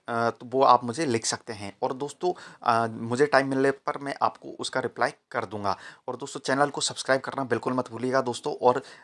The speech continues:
अ, वीडियो को लाइक कर दीजिएगा, बेल आइकन पर प्रेस कर दीजिएगा, अ, सब्सक्राइब करके। इतना सा काम आपको करना है। अब सबसे पहले दोस्तों, यहाँ पे सर्च बार का ऑप्शन दिख रहा है, इस पे हम क्लिक करेंगे। यहाँ पर आपको सर्च करना है एनएस न्यूज़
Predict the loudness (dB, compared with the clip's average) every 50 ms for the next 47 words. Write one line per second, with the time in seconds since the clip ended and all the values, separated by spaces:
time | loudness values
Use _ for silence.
0 | -12 -8 -6 -6 -4 -2 -4 -2 0 2 0 0 0 0 2 2 2 2 2 -2
1 | -6 -6 -6 -10 -10 -8 -4 -4 -4 0 2 2 4 4 2 2 -2 -6 -8 -8
2 | -8 -6 -4 -4 -4 -4 -4 -4 -4 -6 -4 -4 -4 -2 -2 -4 -6 _ -12 -12
3 | -12 -10 -12 -12 -6 -2 -2 -2 -2 -2 -6 -10 -8 -10 -12 -12 -14 -16 -14 -14
4 | -14 -12 -10 -8 -2 0 0 0 0 -2 -6 -8 -6 -4 -4 -4 -2 0 -2 -2
5 | 0 -2 -4 -4 -6 -6 -4 -2 -2 -2 -4 -6 -6 -6 -4 -4 -4 -4 -4 -4
6 | -4 -2 2 2 2 2 2 0 -2 -2 -4 -6 -6 -2 -2 0 -2 -2 -2 -4
7 | -4 -4 -4 -6 -8 -8 -10 -6 -4 -4 -4 -4 -4 -8 -10 -10 -14 -18 -18 -20
8 | _ -12 -8 -8 -6 -4 -4 0 2 4 2 2 2 -4 -6 -2 -2 -2 -2 -2
9 | -6 -6 -6 -4 -8 -8 -8 -12 _ _ -4 -4 -2 -2 -2 -4 -4 -6 -6 -8
10 | -10 _ _ _ _ _ _ _ _ _ _ _ _ _ _ _ _ _ _ _
11 | _ _ _ -20 -20 -18 -14 -10 -6 -4 -2 0 0 0 -2 -4 -8